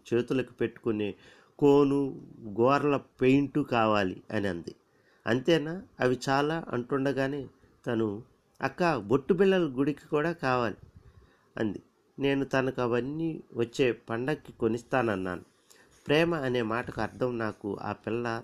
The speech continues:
తన తమ్ముడి మీద చూపిన భావనని చూస్తే అర్థమైంది. ఒకసారి అన్నం తింటుండగా నేను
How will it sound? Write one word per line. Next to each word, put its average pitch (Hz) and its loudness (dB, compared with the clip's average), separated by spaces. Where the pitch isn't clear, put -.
తన 101 -4
తమ్ముడి 120 -2
మీద 120 -2
చూపిన 107 -6
భావనని 98 -2
చూస్తే 110 -4
అర్థమైంది. 90 -6
ఒకసారి 165 2
అన్నం 127 -4
తింటుండగా 117 -4
నేను 104 -6